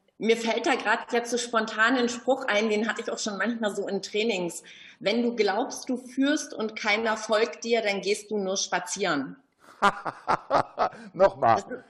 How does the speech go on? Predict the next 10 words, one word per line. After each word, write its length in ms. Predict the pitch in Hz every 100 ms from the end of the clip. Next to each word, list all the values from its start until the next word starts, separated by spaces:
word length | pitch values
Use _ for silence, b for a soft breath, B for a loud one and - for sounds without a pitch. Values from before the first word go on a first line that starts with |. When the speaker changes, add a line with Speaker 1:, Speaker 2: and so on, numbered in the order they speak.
| -
Speaker 2:
Noch, 320 | - 165 - -
noch 140 | 165
Speaker 1:
wenn 160 | 240 269
Speaker 2:
mal. 100 | 262
Speaker 1:
du, 280 | 247 - - _ _
wenn 300 | 185 233 254
du 140 | 240
glaubst, 760 | 196 185 170 208 349 - - -
du 80 | 240
führst 720 | 240 - 262 359 415 - -